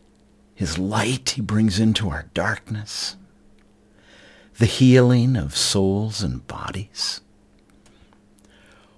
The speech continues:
What is it that jumps off the page for you today and makes you say, "Thank you, Jesus. I worship you, Lord Jesus"?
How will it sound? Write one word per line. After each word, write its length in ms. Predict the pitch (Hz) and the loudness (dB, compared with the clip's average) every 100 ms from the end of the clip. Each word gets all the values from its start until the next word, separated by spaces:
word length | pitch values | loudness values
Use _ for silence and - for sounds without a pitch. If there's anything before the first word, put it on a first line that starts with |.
| _ | _
What 160 | 139 113 | 0 2
is 180 | 95 - | 2 0
it 140 | - | -4
that 140 | 87 - | -6 -2
jumps 440 | - 92 90 - | 0 0 0 -2
off 200 | 73 - | -4 -6
the 120 | - | -10
page 420 | - - 71 78 | -10 -8 -6 -6
for 240 | - - 73 | -6 -6 -6
you 160 | 73 | -8
today 480 | 85 98 92 87 87 | -8 -4 -4 -6 -8
and 180 | 90 92 | -6 -2
makes 360 | 101 92 - 82 | -2 -2 -4 -4
you 60 | |
say, 420 | 80 - 82 76 - - - - - | -2 0 0 -2 -6 -20 -20 -20 -20
"Thank 480 | - 104 104 - | -2 2 2 0
you, 280 | 107 98 98 - - | -2 -2 -4 -10 -14
Jesus. 760 | - 62 71 - 76 - - - - - - - - _ | -12 -10 -10 -10 -10 -14 -14 -18 -20 -20 -20 -20 -20 _
I 160 | - 87 | -6 -4
worship 680 | 87 104 107 - 101 90 - | -2 0 0 0 -2 -2 -6
you, 440 | 85 69 - - - _ _ - - _ 87 | -6 -6 -10 -16 -20 _ _ -20 -20 _ -10
Lord 420 | 82 78 73 - | -6 -6 -8 -6
Jesus"? 800 | - - - - 82 - - | -8 -8 -12 -12 -10 -10 -10